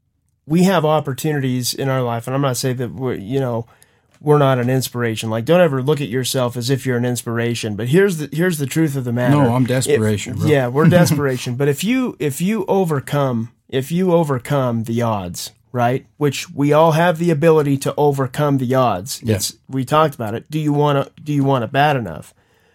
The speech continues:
Speaker 1: But you can end up being an inspiration to other people.
Speaker 2: Yeah.
Speaker 1: Not that you should ever, like I said, acknowledge that you're an inspiring person. But, you know, this guy, he, he didn't,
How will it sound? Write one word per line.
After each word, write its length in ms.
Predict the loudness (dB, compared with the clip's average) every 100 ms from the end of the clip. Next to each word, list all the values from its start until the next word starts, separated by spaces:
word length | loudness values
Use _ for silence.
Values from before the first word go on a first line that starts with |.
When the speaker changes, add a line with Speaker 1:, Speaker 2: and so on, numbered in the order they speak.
| _ _ _
Speaker 1:
But 240 | -4 -2
you 180 | 2 2
can 220 | 2 0
end 160 | 2 2
up 160 | 2 2
being 260 | 0 0
an 80 | 2
inspiration 720 | 0 0 -4 -2 -2 -2 -4
to 160 | -6 -6
other 220 | -4 -6
people. 480 | -4 -4 -4 -8 -12 _
Speaker 2:
Yeah. 200 | -6 -2
Speaker 1:
Not 200 | 0 0
that 80 | 0
you 120 | -2 -2
should 160 | 0
ever, 320 | -2 -2 -4 -6 _
like 200 | -8 -4
I 60 | -4
said, 220 | -2 -2
acknowledge 560 | -2 0 0 0 -4 -6
that 120 | -6
you're 380 | -4 -4 -6 -10 _
an 160 | -10 -6
inspiring 680 | -4 -6 -4 -4 -4 -4 -6
person. 500 | 0 0 0 -6 -10 -14 _ _ _
But, 220 | -2 0
you 100 | 0
know, 120 | 2 2
this 220 | 2 0
guy, 400 | -2 -4 -6 -10 _ _
he, 220 | -2 0
he 200 | 2 0
didn't, 360 | 2 0 -2 -6